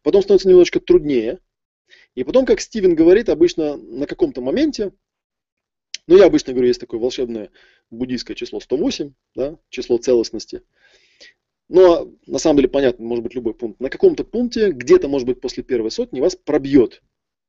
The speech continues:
А, вас пробьет на то, что, ну, просто вот эмоции пробьют, и вы поймете, что вот она, истинная цель моей жизни. Вот.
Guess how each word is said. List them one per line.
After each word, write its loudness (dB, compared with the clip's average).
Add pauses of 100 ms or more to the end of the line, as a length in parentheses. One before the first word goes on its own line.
(880)
А, -4
вас 2
пробьет 2
на -4
то, 0
что, 2
ну, -4
просто -8
вот -8
эмоции -2
пробьют, -6
и -4
вы -4
поймете, -6
что -8
вот -2
она, -8
истинная -14
цель -8
моей -12
жизни. -12 (1300)
Вот. -4